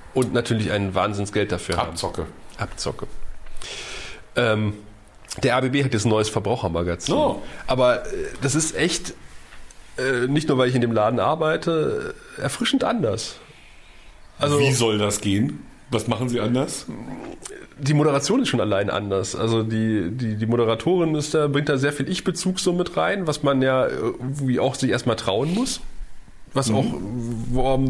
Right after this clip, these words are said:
Speaker 1: wo lange Zeit auch irgend-, wird, wird, das wird ja auch so ergangen sein, immer gesagt wurde, das Wort Ich darf in einem Beitrag nicht fallen.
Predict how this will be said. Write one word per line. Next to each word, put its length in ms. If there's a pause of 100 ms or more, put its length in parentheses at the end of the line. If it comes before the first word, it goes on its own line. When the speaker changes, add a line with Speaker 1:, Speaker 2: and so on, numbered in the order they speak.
Speaker 1:
wo 80
lange 300
Zeit 340
auch 220
irgend-, 680
wird, 260
wird, 120
das 100
wird 140
ja 100
auch 80
so 140
ergangen 400
sein, 260
immer 160
gesagt 380
wurde, 300 (240)
das 180
Wort 220
Ich 180
darf 160
in 80
einem 100
Beitrag 380
nicht 180
fallen. 320